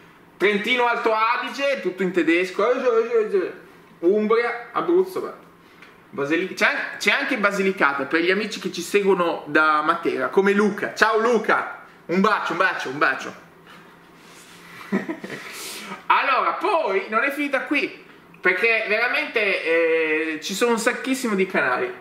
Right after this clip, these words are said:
Cyborg World, no, Cyborg, Cibo, boh, non so come si pronuncia. Cibo World invece sono canali, eh, mondiali. Quindi abbiamo tantissimi paesi dove possiamo scegliere.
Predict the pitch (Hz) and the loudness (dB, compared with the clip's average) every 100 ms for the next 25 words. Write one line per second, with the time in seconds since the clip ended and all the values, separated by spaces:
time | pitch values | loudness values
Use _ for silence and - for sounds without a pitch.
0 | - - - 247 277 302 285 269 220 208 | -18 -16 -2 2 2 2 0 -2 0 0
1 | 175 165 165 160 135 - 127 127 - - | 2 0 -2 -6 -8 -6 -8 -6 -10 -10
2 | - 247 - 147 143 180 185 147 185 175 | -4 -2 0 0 -2 -2 -4 -4 -4 -4
3 | 135 - 127 123 117 - - - - - | -6 -10 -12 -10 -12 -16 -20 -20 -20 -14
4 | - - 269 277 294 269 202 220 214 196 | -6 -2 0 0 0 0 -2 0 0 0
5 | 196 269 247 247 240 214 202 196 220 208 | -2 -4 -4 -4 -4 -2 -2 0 2 2
6 | 202 208 190 - - - 160 160 156 151 | 2 0 -4 -8 -14 -2 0 2 0 0
7 | 147 143 147 196 165 139 131 131 139 143 | -2 -2 0 2 4 2 2 0 -2 -6
8 | - - - - 254 226 196 214 202 180 | -14 -20 -12 -4 0 2 2 2 2 0
9 | 165 156 175 185 240 226 208 170 - 226 | 0 0 0 -2 -4 -4 0 2 2 2
10 | 233 233 247 302 403 - 170 185 180 180 | 2 0 0 0 0 -4 0 2 4 2
11 | 185 - 175 240 - 196 165 190 240 277 | 0 0 -2 -2 0 2 2 2 0 -2
12 | - | -8